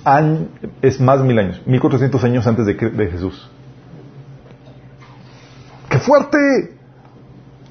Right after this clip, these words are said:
O sea, chicos, las probabilidades para que estas profecías, todas estas, se cumplieran en una nación, o sea, no, no, o sea, es estadísticamente imposible.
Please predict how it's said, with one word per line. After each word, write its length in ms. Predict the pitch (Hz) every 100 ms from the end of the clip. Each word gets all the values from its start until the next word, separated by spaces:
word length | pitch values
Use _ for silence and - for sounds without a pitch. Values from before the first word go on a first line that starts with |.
| - - - - - - -
O 80 | -
sea, 400 | 160 220 226 - - _ _
chicos, 260 | 190 196 196
las 100 | 196
probabilidades 360 | 180 160 220 220
para 180 | 220
que 240 | - 180 180
estas 460 | 185 226 - 240 214
profecías, 520 | 220 185 170 156 - - -
todas 400 | 214 247 247 220
estas, 220 | - 147
se 120 | 165
cumplieran 460 | 165 139 180 196 214
en 140 | 170
una 200 | 185 208
nación, 460 | 202 - 156 156 180 - - - - - - - - - - - - -
o 40 |
sea, 140 | 170
no, 300 | 175 196 196
no, 240 | 175 170 - - - -
o 60 |
sea, 200 | 143 -
es 200 | 165 139
estadísticamente 640 | 196 190 165 185 180 165
imposible. 400 | 185 147 190 190